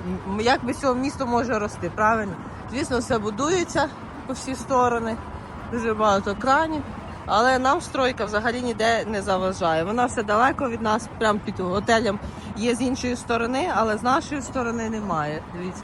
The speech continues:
яка краса. Але так, якщо зрівняти, я дивилась фотки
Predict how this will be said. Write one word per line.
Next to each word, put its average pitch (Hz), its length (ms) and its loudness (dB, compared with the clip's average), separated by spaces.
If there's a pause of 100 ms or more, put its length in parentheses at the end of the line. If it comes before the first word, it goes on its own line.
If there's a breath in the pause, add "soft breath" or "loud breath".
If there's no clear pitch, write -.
(100)
яка 170 120 -6
краса. 190 280 -6 (2500)
Але 202 200 4
так, 240 140 6
якщо 240 260 2
зрівняти, 240 400 4
я 220 60 4
дивилась 226 400 2 (100)
фотки 247 420 0